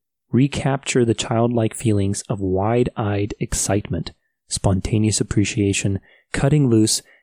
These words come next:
and being full of awe and wonder at this magnificent universe." That is by Wayne Dyer, and I think it's such an appropriate, beautiful quote for being spontaneous, because one of the three components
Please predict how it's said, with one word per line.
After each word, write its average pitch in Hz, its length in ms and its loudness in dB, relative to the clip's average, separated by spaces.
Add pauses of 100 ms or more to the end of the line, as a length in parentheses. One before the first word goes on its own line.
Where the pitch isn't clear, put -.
and 104 180 -2
being 127 220 4
full 127 240 2
of 123 140 -2
awe 107 440 0
and 101 220 0
wonder 92 460 0 (260)
at 113 120 -4
this - 200 -2
magnificent 92 800 -2 (200)
universe." 90 720 -4 (760)
That 95 260 -2
is 92 120 -8
by 95 220 -2
Wayne 95 280 0
Dyer, 92 220 0
and 95 80 -2
I 92 40 -2
think 117 200 -2
it's 107 140 -2
such - 340 -2
an 123 60 0
appropriate, - 760 -2
beautiful 120 480 2
quote 98 320 0
for - 140 -4
being 107 280 0
spontaneous, 98 840 0
because 98 600 0 (360)
one 135 280 4
of 165 120 0
the 120 80 0
three 117 300 0
components 95 840 -2